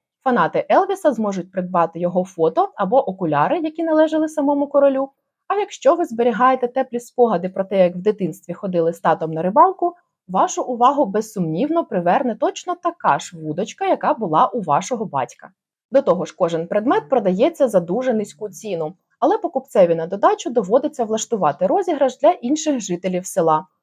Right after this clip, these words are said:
Усього лише забруднити багном чиюсь випрану білизну, або подряпати чиюсь машину, чи підкласти в неї лист, написаний вигаданою коханкою.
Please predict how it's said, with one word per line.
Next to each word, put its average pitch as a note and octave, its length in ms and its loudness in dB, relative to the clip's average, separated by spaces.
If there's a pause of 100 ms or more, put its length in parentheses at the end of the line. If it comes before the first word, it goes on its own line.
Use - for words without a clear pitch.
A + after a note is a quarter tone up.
(180)
Усього C#4 340 2
лише F#4 360 2
забруднити C#4 540 0
багном A3+ 420 0
чиюсь G#3 380 -6
випрану E3+ 360 -2
білизну, D#4 560 0 (320)
або D#4 200 2
подряпати F#3 540 0
чиюсь F3+ 400 -6
машину, F4 440 -2
чи G4 140 -4
підкласти A3+ 580 -4
в A3 40 -6
неї F#3 200 2
лист, F#3 380 -2
написаний C4+ 560 0
вигаданою F#3+ 580 -2
коханкою. D#3+ 640 -4